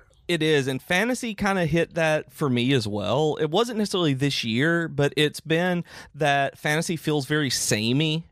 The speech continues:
to me, and so there's a lot of sci-fi that I can get into that takes conceits in a completely different way that a lot of fantasy authors fall into the same, same kind of tropes,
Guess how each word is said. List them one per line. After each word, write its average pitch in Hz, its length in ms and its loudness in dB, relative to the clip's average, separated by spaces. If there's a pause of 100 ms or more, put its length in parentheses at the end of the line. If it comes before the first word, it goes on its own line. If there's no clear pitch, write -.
to 190 100 0
me, 180 320 0 (360)
and 156 200 -2
so 156 200 0
there's 143 200 -2
a 139 60 0
lot 139 240 2
of 151 60 -2
sci-fi 143 600 0
that 139 160 -2
I 131 120 2
can 139 160 -4
get 123 160 2
into 131 420 2
that 120 180 -2
takes - 320 -2
conceits 123 540 0
in 131 100 2
a 117 40 0
completely 123 500 0
different 120 520 -2
way 110 420 4 (240)
that 147 120 2
a 135 40 2
lot 123 180 0
of 123 80 -6
fantasy 123 420 -2
authors 131 380 2
fall 123 260 2
into 123 140 0
the 113 120 -2
same, 123 580 2
same 147 260 0
kind 135 300 0
of 110 80 -4
tropes, - 640 -2